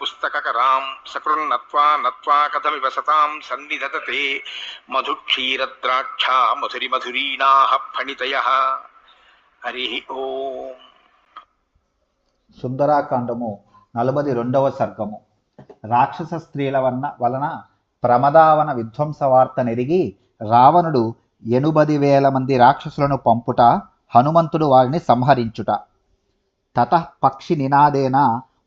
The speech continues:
Speaker 2: వృక్షభంగస్వనేన చ బభూవుస్-, బభూవుస్త్రాససంభ్రాతాః సర్వే లంక నివాసినః. పిమ్మట పక్షుల ఆర్తనాదములను, వృక్షములు విరిగి పడిపోవునప్పటి ఫెలఫెలా రావములను విని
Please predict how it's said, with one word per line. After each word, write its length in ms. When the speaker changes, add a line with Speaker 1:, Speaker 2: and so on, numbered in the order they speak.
Speaker 2:
వృక్షభంగస్వనేన 1200
చ 340
బభూవుస్-, 880
బభూవుస్త్రాససంభ్రాతాః 2250
సర్వే 420
లంక 300
నివాసినః. 840
పిమ్మట 480
పక్షుల 380
ఆర్తనాదములను, 1300
వృక్షములు 480
విరిగి 340
పడిపోవునప్పటి 920
ఫెలఫెలా 640
రావములను 640
విని 360